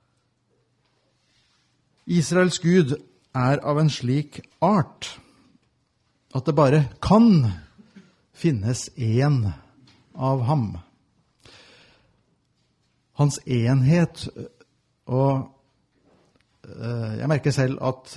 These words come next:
dette ordet enhet, for å liksom gjenvinne,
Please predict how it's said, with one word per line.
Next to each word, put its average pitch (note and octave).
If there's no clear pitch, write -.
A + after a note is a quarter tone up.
dette C3+
ordet B2+
enhet, B2
for C#3
å D3+
liksom C#3
gjenvinne, B2